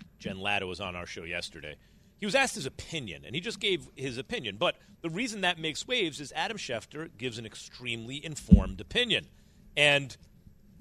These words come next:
he thought the least likely scenario among the three possible, retire, play for another team, or stay with the Packers, least likely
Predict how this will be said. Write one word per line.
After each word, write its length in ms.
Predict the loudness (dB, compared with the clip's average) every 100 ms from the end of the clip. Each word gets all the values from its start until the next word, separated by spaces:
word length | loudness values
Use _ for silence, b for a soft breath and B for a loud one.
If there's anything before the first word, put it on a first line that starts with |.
| -10
he 80 | -4
thought 240 | 0 0
the 80 | 0
least 320 | -4 -6 -2
likely 320 | -2 -2 -2
scenario 720 | -2 -2 0 0 0 -4 -8 -10
among 240 | -6 -6
the 80 | -6
three 240 | -10 -8 -4
possible, 500 | 0 0 0 -4 -8
retire, 420 | -4 0 2 2
play 180 | 0 -2
for 100 | -2
another 240 | -4 -4
team, 300 | -4 -2 -2
or 140 | -4 -8
stay 200 | -8 -8
with 100 | -8
the 60 | -6
Packers, 400 | 0 0 0 -2
least 300 | 0 2 4
likely 400 | 6 6 2 -18